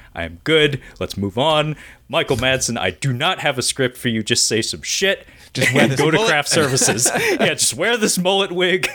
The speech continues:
Speaker 1: <laughs> Say the lines. <laughs> Try not to kill anyone with the prop sword. <laughs>
Speaker 2: Yeah, th-, there's a lot to, like, the, the intro scene. I don't even remember how it starts, but I remember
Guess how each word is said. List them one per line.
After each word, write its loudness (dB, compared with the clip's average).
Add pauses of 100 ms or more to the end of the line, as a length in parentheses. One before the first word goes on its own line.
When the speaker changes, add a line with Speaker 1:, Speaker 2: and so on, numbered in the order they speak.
(120)
Speaker 1:
<laughs> 0
Say 2
the 2
lines. 2 (600)
<laughs> -6
Try 0
not -2
to -2
kill 0
anyone 2
with -2
the 0
prop -2
sword. 0
<laughs> -18 (2000)
Speaker 2:
Yeah, -2
th-, -8
there's -4
a -2
lot -4 (600)
to, -4
like, -2
the, -2
the -4
intro -2
scene. -2
I -2
don't -2
even -4
remember -2
how -2
it -8
starts, -4
but -6
I -2
remember -2